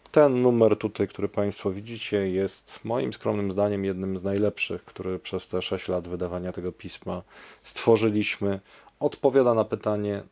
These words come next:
dlaczego Rosja zaatakowała Ukrainę i po co Rosji, dlaczego Rosjanie uważają, dlaczego elity rosyjskie uważają, że muszą kontrolować U-, Ukrainę.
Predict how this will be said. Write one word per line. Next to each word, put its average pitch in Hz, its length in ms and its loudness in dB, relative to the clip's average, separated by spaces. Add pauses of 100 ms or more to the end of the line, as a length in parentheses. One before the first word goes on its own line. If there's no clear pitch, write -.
dlaczego 113 720 4
Rosja 98 420 0
zaatakowała 92 640 -4
Ukrainę 110 680 -2 (200)
i 107 140 -6 (160)
po 131 160 6
co 113 380 4
Rosji, 98 500 -2
dlaczego 143 320 4
Rosjanie 135 540 4
uważają, 113 520 4
dlaczego 107 360 0
elity 110 260 0
rosyjskie 101 440 -4
uważają, 98 340 2
że 92 100 -2
muszą 98 260 -4
kontrolować 92 580 -6
U-, - 40 -20 (540)
Ukrainę. 95 440 -6